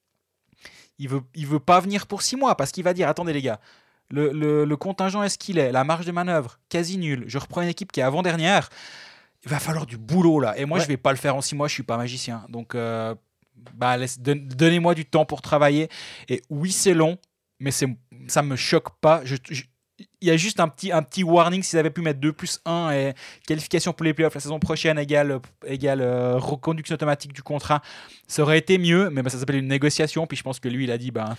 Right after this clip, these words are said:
Speaker 2: Alors,
Speaker 1: non.
Speaker 2: celui qui tenait le couteau par le manche, euh, comme tu l'expliques très justement, Peter Anderson, c'est deux mille vingt-quatre. Euh, j'aime bien aussi avoir un, un ancien, euh, là, quelqu'un, quand tu regardes les C V,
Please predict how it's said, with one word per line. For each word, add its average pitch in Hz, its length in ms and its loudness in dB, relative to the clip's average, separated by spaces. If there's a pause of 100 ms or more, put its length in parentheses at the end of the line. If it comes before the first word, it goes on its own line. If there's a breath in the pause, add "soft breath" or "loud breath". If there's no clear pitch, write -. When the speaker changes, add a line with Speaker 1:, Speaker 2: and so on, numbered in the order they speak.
Speaker 2:
Alors, - 60 -20
Speaker 1:
non. 120 60 -4
Speaker 2:
celui 147 220 2
qui 151 120 -6
tenait 147 140 -2
le 127 60 0
couteau 143 220 -4
par 127 120 2
le 139 100 2
manche, 120 320 -4
euh, 117 800 2
comme 139 220 -2
tu 139 240 -2
l'expliques 135 460 -4
très 151 180 0
justement, 147 500 0 (320 loud breath)
Peter 170 220 2
Anderson, 170 340 2
c'est 147 120 0
deux 139 100 0
mille 147 160 -2
vingt-quatre. 123 760 0 (380 soft breath)
Euh, 123 560 2 (100)
j'aime 143 260 0
bien 180 220 4
aussi 170 300 2
avoir 135 380 4
un, 117 520 -2 (120)
un 120 160 -2
ancien, 143 500 0 (560 soft breath)
euh, 127 640 -2
là, 147 360 2 (600)
quelqu'un, 156 380 -4 (1080)
quand 151 100 0
tu - 100 -4
regardes 160 180 2
les 104 80 -6
C - 180 0
V, 143 260 0